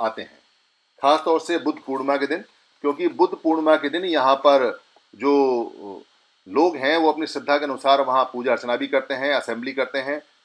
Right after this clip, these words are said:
बैठते हैं, आते हैं, जाते हैं और वहाँ एक कार्यक्रम भी होता है जो वहाँ के ऑडिटोरियम में हर साल होता है। आप नौ से लेके दस बजे के बीच में वहाँ पहुँच जाइए और जब आप वहाँ पहुँचेंगे तो आपको वहाँ पे वो कार्यक्रम मिलेगा। उसके बाद में फिर अस्थियों तक ले लेके जाते हैं।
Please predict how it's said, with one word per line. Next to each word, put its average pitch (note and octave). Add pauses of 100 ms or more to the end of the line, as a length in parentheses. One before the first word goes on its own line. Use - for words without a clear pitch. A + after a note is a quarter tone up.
(280)
बैठते C#3
हैं, D3 (260)
आते A#2+
हैं, C#3+
जाते G#2
हैं D#3
और C#3
वहाँ B2+
एक C#3+
कार्यक्रम A2+
भी A#2+
होता G2+
है F3+
जो D3+
वहाँ A#2
के D#3
ऑडिटोरियम A#2+
में C3+
हर A2
साल G#2+
होता -
है। - (600)
आप C#3+
नौ C#3+
से D#3+
लेके C#3+
दस C3
बजे C3+
के C#3
बीच A#2+
में B2+
वहाँ A2 (540)
पहुँच D#3+
जाइए A#2 (340)
और A#2+
जब C3+
आप C#3
वहाँ C#3
पहुँचेंगे E3
तो D#3+
आपको C3+
वहाँ A#2+
पे C3
वो A#2
कार्यक्रम G#2
मिलेगा। F#2+
उसके D#3+
बाद A#2+
में C3
फिर B2
अस्थियों B2
तक A#2
ले G2
लेके G2
जाते F2
हैं। D#3